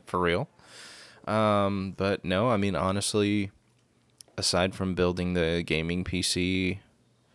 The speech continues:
and, uh, somehow coming into the possession of a PlayStation five, um,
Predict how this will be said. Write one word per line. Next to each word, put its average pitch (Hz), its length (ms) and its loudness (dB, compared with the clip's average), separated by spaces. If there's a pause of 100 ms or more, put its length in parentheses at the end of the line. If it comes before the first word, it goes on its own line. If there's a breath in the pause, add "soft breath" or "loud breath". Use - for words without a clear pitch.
(460)
and, 85 500 -4
uh, 76 300 -2 (1040)
somehow 101 840 4
coming 98 360 -2
into 95 240 -2
the 87 200 4
possession 92 500 0
of 85 60 -2
a 73 80 0
PlayStation 85 540 -4
five, 101 380 4 (760 soft breath)
um, 90 560 -2